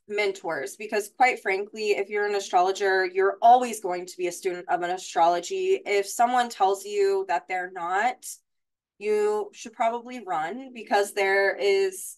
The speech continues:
so much to learn. It's why I love this. But there's a difference between wanting to validate and make sure that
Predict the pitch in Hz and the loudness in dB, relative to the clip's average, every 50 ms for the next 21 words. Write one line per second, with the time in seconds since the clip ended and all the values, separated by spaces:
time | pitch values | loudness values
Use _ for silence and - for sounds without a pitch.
0 | _ _ - - - - - 254 254 269 269 247 233 - - - - - 208 202 | _ _ -18 -16 -12 -2 2 2 2 4 4 2 0 0 -4 -12 -10 -8 -8 -6
1 | 190 180 170 175 175 170 175 185 208 220 220 _ _ _ _ _ _ _ _ 202 | -6 -6 -4 -4 -4 -4 -6 -6 -8 -12 -16 _ _ _ _ _ _ _ _ -6
2 | 202 208 - 202 185 202 208 208 233 240 233 226 226 220 196 175 160 160 156 - | -6 -6 -8 -6 0 4 4 6 6 6 6 6 4 4 4 2 2 2 2 -2
3 | 160 156 156 165 220 247 - - - - - - _ _ _ _ _ _ _ _ | -8 -8 -6 -6 -6 -8 -10 -14 -18 -18 -20 -20 _ _ _ _ _ _ _ _
4 | _ _ _ _ _ _ _ _ _ - 202 - 233 226 226 226 - - _ _ | _ _ _ _ _ _ _ _ _ -8 -2 2 4 6 6 6 4 0 _ _
5 | _ _ _ _ _ _ _ _ _ _ _ _ _ _ _ _ _ _ _ _ | _ _ _ _ _ _ _ _ _ _ _ _ _ _ _ _ _ _ _ _
6 | _ _ _ _ _ _ _ _ _ _ _ _ _ _ _ _ _ 233 233 240 | _ _ _ _ _ _ _ _ _ _ _ _ _ _ _ _ _ -4 -2 0
7 | 247 247 247 247 247 - - - _ _ _ - 233 220 220 247 247 269 - 330 | 0 0 -2 -2 -6 -10 -16 -20 _ _ _ -6 -6 -6 -6 -6 -8 -4 -2 -2
8 | 302 302 294 - - 277 262 - - - 233 226 220 220 220 220 220 214 214 214 | -2 -2 -4 -10 -16 -16 -14 -14 -14 -12 -10 -8 -6 -6 -4 -2 -2 -2 -2 -4
9 | 208 - - _ _ _ 208 208 214 226 233 247 254 262 262 262 262 254 - - | -6 -10 -14 _ _ _ -10 -6 -2 0 2 2 0 0 -4 -6 -8 -10 -14 -14
10 | - 247 226 226 220 220 214 - - - 202 - - - 190 180 190 202 214 220 | -12 -12 -10 -6 -2 0 0 2 0 -2 -6 -6 0 2 2 4 4 4 2 0
11 | 226 226 - 226 226 226 226 226 - 196 208 196 196 202 196 196 - - - - | -4 -6 -6 -6 -4 -4 -4 -4 -4 -4 -2 0 0 0 0 -2 -6 -8 -8 -4
12 | - 196 185 185 185 190 196 202 196 190 180 180 175 175 | -2 0 2 2 4 2 2 2 4 4 4 4 4 2